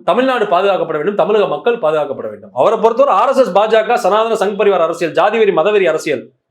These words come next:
ஹிந்துத்துவ அரசியல் தமிழ்நாட்டில் வேரூன்ற கூடாது. அது தயவுசெய்து தோழர் திருமாவளவன் அவர்களை பத்தி நம்ம பேசும்போது சீட்டு எம் பி, எம் எல் ஏ என்ற அந்த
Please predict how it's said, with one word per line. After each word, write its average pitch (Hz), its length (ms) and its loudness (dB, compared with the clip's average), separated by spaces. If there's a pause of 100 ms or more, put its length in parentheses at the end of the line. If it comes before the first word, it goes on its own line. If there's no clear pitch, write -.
(200)
ஹிந்துத்துவ 233 400 2
அரசியல் 185 400 0
தமிழ்நாட்டில் 196 480 -2
வேரூன்ற 170 340 0
கூடாது. 107 280 -12 (460)
அது 196 120 2
தயவுசெய்து 240 360 2
தோழர் 202 180 0
திருமாவளவன் 269 380 2
அவர்களை 185 200 0
பத்தி 175 180 -6
நம்ம 175 140 -2
பேசும்போது 156 560 -6
சீட்டு 240 400 -2 (720)
எம் 190 180 0
பி, 208 120 -2
எம் 196 200 0
எல் 208 100 0
ஏ 202 40 2
என்ற 190 200 -2
அந்த 214 220 -2